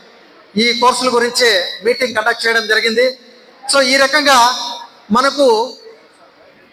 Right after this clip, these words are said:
స్టేట్లోనే ఐదు కాలేజీలు మాత్రమే ఈ పథకం వచ్చింది.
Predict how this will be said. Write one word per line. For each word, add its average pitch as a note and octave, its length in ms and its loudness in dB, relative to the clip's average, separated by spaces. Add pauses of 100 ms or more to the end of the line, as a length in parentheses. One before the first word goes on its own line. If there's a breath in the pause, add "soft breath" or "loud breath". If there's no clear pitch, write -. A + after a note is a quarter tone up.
(240)
స్టేట్లోనే C#4 640 2
ఐదు C#4 280 2
కాలేజీలు C4+ 520 0
మాత్రమే B3+ 480 0
ఈ B3 120 0
పథకం A#3+ 300 -2
వచ్చింది. A3 380 -2